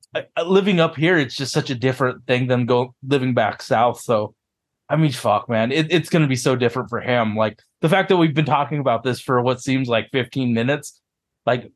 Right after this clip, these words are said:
we didn't do this shit with Jairus or Jet or any of these other players. Like, so this is a totally individualized process. I think that, like, again, like, you, you would know if we drafted Scoot,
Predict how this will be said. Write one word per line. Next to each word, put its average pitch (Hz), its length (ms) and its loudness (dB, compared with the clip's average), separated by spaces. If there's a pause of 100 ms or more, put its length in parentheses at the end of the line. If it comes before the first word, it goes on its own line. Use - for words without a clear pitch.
(200)
we 147 160 2
didn't 254 200 4
do 185 140 4
this 156 180 2
shit 151 200 0
with 139 200 -2
Jairus 120 480 0
or 120 260 2
Jet 123 440 -2
or 127 120 -2
any 120 220 -2
of 117 120 0
these 117 140 -2
other 117 260 -2
players. 127 400 -4
Like, 139 240 0 (220)
so 180 140 0
this 202 260 2
is 202 120 4
a 180 80 4
totally 185 440 2
individualized 143 720 0
process. 127 640 0
I 131 140 -2
think 127 300 -2
that, 123 220 0 (320)
like, 147 200 0
again, 165 340 2
like, 131 220 0 (300)
you, 165 240 -2
you 180 180 2
would 185 80 2
know 180 380 2 (220)
if 180 180 2
we 208 120 0
drafted 175 580 0
Scoot, 190 420 0